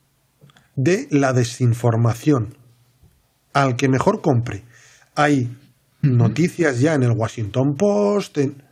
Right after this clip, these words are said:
Speaker 1: que denuncian gente que trabajó allí y que pueden dictaminar, pues, se trabajaba a tanto una campaña alrededor de los cincuenta mil dólares al mes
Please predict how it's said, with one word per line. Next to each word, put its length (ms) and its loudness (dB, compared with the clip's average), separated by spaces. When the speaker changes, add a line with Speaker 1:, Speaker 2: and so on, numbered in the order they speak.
Speaker 1:
que 340 0
denuncian 640 0
gente 460 -2
que 120 -4
trabajó 460 -2
allí 360 0
y 360 -2
que 120 0
pueden 500 0
dictaminar, 680 0
pues, 260 0
se 200 -6
trabajaba 640 2
a 240 -2
tanto 420 0
una 380 2
campaña 640 0
alrededor 500 2
de 80 2
los 200 -2
cincuenta 540 2
mil 220 2
dólares 580 0
al 200 -2
mes 280 -2